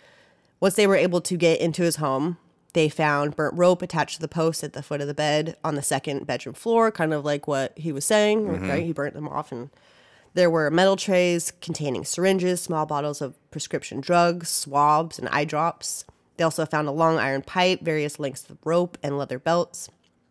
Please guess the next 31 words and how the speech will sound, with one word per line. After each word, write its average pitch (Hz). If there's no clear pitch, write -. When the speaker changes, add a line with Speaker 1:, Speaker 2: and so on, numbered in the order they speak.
Speaker 1:
Not 190
only 202
that, 165
but -
they 160
found 151
a -
human 175
skull 165
inside 147
a 139
closet 170
on -
the 156
second -
floor, 170
as 156
well 160
as 156
a 143
partially 160
decomposed 147
human 165
head 143
in 139
the 143
backyard, -
which 131
was -
Larry's 107
head. -